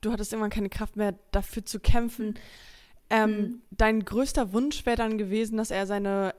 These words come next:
Speaker 1: erste Frau und seine Familie quasi verlassen hätte und dann hättest du auch eine Beziehung mit ihm gewollt, obwohl er schon mal fremdgegangen ist? Also hättest du dann nicht auch
Speaker 2: Ich
Speaker 1: selber im Hinterkopf gehabt, von wegen, vielleicht macht er das noch
Speaker 2: Ja.
Speaker 1: mal?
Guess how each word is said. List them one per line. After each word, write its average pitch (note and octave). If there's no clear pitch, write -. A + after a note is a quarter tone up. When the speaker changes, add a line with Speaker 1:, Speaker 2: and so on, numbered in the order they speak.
Speaker 1:
erste G#3+
Frau G#3+
und G3+
seine G3
Familie G3+
quasi G3
verlassen G#3
hätte B3+
und A3
dann G#3
hättest A3
du A#3
auch G#3
eine G#3+
Beziehung A3+
mit G#3
ihm G#3
gewollt, G#3+
obwohl G#3+
er A3+
schon -
mal G#3
fremdgegangen C4
ist? C#4
Also G#3+
hättest B3
du B3+
dann A3+
nicht -
auch G3+
Speaker 2:
Ich A3
Speaker 1:
selber G#3
im B3
Hinterkopf C#4
gehabt, A3+
von G#3+
wegen, G3+
vielleicht G3
macht F#3
er -
das B3
noch F3
Speaker 2:
Ja. A3
Speaker 1:
mal? C4+